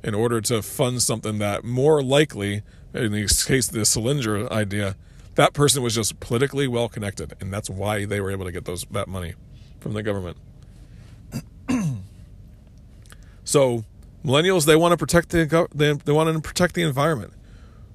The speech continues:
We have the answers to that as libertarians. We do. We have the answer to holding government accountable. We do. Those are the hot button issues for the millennials. And that's why they're talking ab-, about Bernie Sanders.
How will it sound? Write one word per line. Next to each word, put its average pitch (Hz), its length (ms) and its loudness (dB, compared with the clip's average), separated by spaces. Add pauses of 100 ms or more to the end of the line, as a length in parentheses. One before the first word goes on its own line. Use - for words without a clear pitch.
We 180 340 2
have 190 340 4
the 147 200 2
answers 151 440 0
to - 80 -6
that 127 200 2
as 123 140 -2
libertarians. 123 840 -4 (1080)
We 143 220 2
do. 127 380 -2 (840)
We 156 180 4
have 147 160 4
the 117 160 -2
answer 113 260 -2
to 98 80 -2
holding 107 340 -2
government 101 280 -4
accountable. 95 380 -4
We 147 200 2
do. 147 380 2 (640)
Those 135 260 4
are 147 40 2
the 139 100 4
hot 135 280 0
button 123 220 -4
issues 113 300 -2
for 110 100 -6
the 101 60 -4
millennials. 104 720 -4 (760)
And 117 120 -2
that's 120 180 0
why 113 360 2
they're 107 200 0
talking 107 540 -2
ab-, 101 320 -2
about 98 320 0
Bernie 98 240 -4
Sanders. - 680 -4